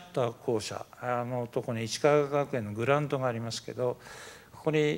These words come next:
えー、野村敏郎、林翔、福永浩二の、えー、三人の区碑が、えー、あります。まあ、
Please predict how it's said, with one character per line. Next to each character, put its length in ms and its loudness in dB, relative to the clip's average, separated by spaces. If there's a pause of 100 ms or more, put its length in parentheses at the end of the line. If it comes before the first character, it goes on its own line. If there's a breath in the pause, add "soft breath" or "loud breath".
(120)
え 600 -4
ー、 60 -6
野 60 -4
村 180 -2
敏 360 -2
郎、 360 4
林 260 -2
翔、 480 2 (180)
福 100 -2
永 240 0
浩 320 4
二 60 -10
の、 60 -16 (760 loud breath)
え 320 -4
ー、 20 -8
三 220 0
人 180 2
の 140 -4 (120)
区 80 -4
碑 180 -8
が、 260 -10 (120)
え 300 -12
ー、 40 -10
あ 20 -12
り 100 -14
ま 100 -12
す。 360 -8
ま 100 -4
あ、 20 -2